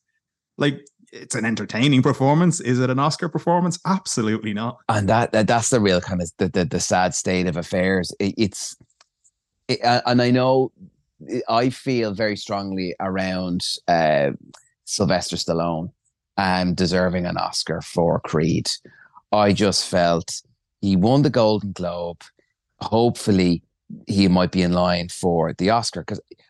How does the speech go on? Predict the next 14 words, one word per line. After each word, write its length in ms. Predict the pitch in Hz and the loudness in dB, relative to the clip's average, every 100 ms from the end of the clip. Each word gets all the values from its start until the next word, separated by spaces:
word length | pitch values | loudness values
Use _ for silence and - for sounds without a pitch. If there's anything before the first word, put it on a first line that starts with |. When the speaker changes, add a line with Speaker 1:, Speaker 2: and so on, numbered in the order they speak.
| _ | _
Speaker 2:
there 160 | 143 | -2
are 260 | - 170 185 | 0 0 0
times 640 | - 160 156 127 104 95 | -2 -2 0 0 -2 -2
where 280 | 104 101 87 _ | -2 -2 -2 _
an 200 | 101 95 | -4 -2
actor 320 | - 101 101 92 | -2 -2 -2 -6
has 100 | 87 | -4
picked 220 | 98 - | -4 -2
up 100 | 92 | 0
an 120 | 90 | 2
Oscar 360 | 90 - - - | 0 -2 -4 -4
and 100 | 90 | -2
it 100 | 92 | -2
feels 280 | - 104 101 | 2 4 4